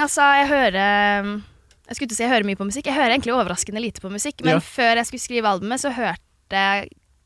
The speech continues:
Speaker 1: ganske mye på musikk. Og
Speaker 2: Ja.
Speaker 1: da hører jeg etter liksom produk-, eh, produksjoner jeg liker, eller tekster eller melodier.
Speaker 2: Mm.
Speaker 1: Og så ser jeg hvem som har skrevet og laget det. Og så
Speaker 2: Mm.
Speaker 1: har jeg en liste over folk jeg vil jobbe med. Pluss at, ehm, jeg har et veldig bra team også, da,
Speaker 2: Ja.
Speaker 1: ehm,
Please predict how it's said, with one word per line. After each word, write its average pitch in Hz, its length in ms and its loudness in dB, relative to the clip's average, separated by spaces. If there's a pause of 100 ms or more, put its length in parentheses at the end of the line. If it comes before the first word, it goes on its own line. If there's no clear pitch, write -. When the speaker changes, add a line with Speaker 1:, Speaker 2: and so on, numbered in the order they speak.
Speaker 1:
ganske 233 320 -4
mye 196 160 -10
på 175 80 -16
musikk. 185 400 -16
Og - 60 2
Speaker 2:
Ja. 113 100 4
Speaker 1:
da 240 720 4
hører 233 240 2
jeg 202 140 0
etter 196 160 -10
liksom 202 260 -8
produk-, 208 480 -12
eh, 208 240 -4
produksjoner 202 540 -8
jeg 175 100 -6
liker, 233 300 -6
eller 226 100 -4
tekster 196 460 -6
eller 190 100 -4
melodier. 185 460 -8 (160)
Speaker 2:
Mm. 139 360 2
Speaker 1:
Og 240 140 -4
så 262 100 -2
ser 202 300 2
jeg 196 80 -2
hvem 196 160 -4
som 190 80 -8
har 190 80 -6
skrevet 175 560 -2
og 185 80 -2
laget 180 300 0
det. 294 80 0 (160)
Og 160 100 2
så 147 80 2
Speaker 2:
Mm. 233 60 2
Speaker 1:
har 233 100 4
jeg 208 140 2
en 220 40 -4
liste 220 200 -8
over 190 100 -4
folk 196 180 -8
jeg 175 140 -6
vil 175 160 -8
jobbe 165 80 -10
med. 226 180 -2 (560)
Pluss 254 280 -4
at, 240 140 -2 (140)
ehm, 220 520 0
jeg 220 100 -2
har 233 60 4
et 226 100 -4
veldig 214 160 -2
bra 196 100 -2
team 185 300 2
også, 214 40 -4
da, 247 100 2 (240)
Speaker 2:
Ja. 208 180 2 (140)
Speaker 1:
ehm, 196 360 -8